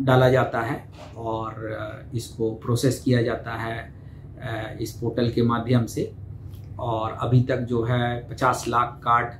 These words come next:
इस portal के माध्यम से बन चुका है और, अ, इसका कार्य जो है, काफ़ी सुगम्य रूप से चल रहा है।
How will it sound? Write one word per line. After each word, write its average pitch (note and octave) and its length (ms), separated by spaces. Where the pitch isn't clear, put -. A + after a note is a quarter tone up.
इस - 300
portal B2+ 300
के C3 100
माध्यम B2 460
से B2 360
बन C3 220
चुका B2 320
है D3 320
और, A2+ 380
अ, A#2 480
इसका B2+ 280
कार्य A#2 580
जो A#2+ 180
है, A#2 520
काफ़ी A#2 580
सुगम्य A#2+ 400
रूप A#2+ 200
से - 200
चल A#2 180
रहा G#2+ 340
है। - 260